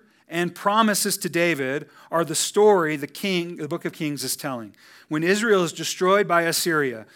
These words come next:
and Judah is carried away to Babylon, if we were reading this for the first time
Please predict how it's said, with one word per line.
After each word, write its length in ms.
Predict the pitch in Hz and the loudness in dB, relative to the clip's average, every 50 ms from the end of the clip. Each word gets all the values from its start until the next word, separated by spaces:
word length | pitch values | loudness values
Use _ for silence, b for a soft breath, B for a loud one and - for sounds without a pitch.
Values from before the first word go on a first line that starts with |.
| B B B B | B B B B
and 120 | 147 156 | -6 -6
Judah 320 | 139 147 185 202 214 208 180 | -2 0 2 4 4 4 4
is 120 | 156 - | 2 0
carried 480 | - - - - 196 202 208 214 214 202 | -4 -6 -4 -2 0 2 4 4 4 4
away 500 | 190 175 175 170 170 170 170 170 165 160 | 4 2 0 0 0 0 -2 -4 -6 -6
to 100 | - 180 | -8 -8
Babylon, 640 | 147 127 160 160 160 151 143 127 113 107 104 107 _ _ _ _ _ _ _ _ _ _ _ _ _ _ | -4 0 2 2 2 2 -2 -6 -10 -12 -16 -20 _ _ _ _ _ _ _ _ _ _ _ _ _ _
if 180 | _ 147 - - | _ -10 -10 -6
we 160 | 165 185 214 | -2 0 0
were 160 | 247 247 220 | 2 4 2
reading 460 | 180 127 127 165 196 220 240 240 220 202 | 2 0 -2 -4 -2 0 0 0 0 0
this 180 | 196 190 180 | -2 -4 -6
for 140 | - - 165 | -6 -6 -8
the 60 | 151 | -8
first 480 | - - - 190 202 220 208 - - - | -8 -6 -4 -2 0 0 0 -2 -6 -6
time 400 | - 185 185 175 156 139 127 | -4 -2 0 0 0 -2 -6